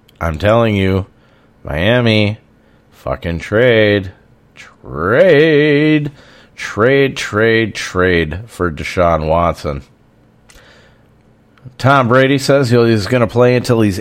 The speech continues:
eighty. Oh, uh, definitely consider playing past forty-five. Oh, he's that young? I thought he was, like, seventy-eight. My bad. Uh, Rams said that they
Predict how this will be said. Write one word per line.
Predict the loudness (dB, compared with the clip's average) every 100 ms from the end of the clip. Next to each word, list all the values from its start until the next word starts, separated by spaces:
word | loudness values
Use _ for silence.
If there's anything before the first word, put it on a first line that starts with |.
| -2
eighty. | 2 2 2 -2 -6 -10 -20 _ _ _ _ _ _ -10 -2
Oh, | 0 -2 -4
uh, | -2 2 2 2 0
definitely | -2 -2 0 -2 -4
consider | -6 -6 -6
playing | -4 -4
past | -2 -2 -2
forty-five. | -6 -6 -6 -10 -10 -4 0 0 -2 -4
Oh, | -4 -4 -4
he's | -6 -10 -6
that | -6 -6
young? | -6 -8 -10 -16 _ _ _ _ _ _ _ _ _
I |
thought | -12 -10
he |
was, | -10 -10
like, | -12 -14
seventy-eight. | -12 -8 -6 -6 -6 -6 -6 -10 -20 -20 -20 _ _ -18
My | -12 -10 -10
bad. | -10 -10 -8 -10 -12 _ _ -20 -20 _ -4
Uh, | 0 2 2 2 2 -2 -8 _ -14
Rams | -4 0 2 0
said | 0 0
that | 2 2
they | 0 2 0 0 -2 -6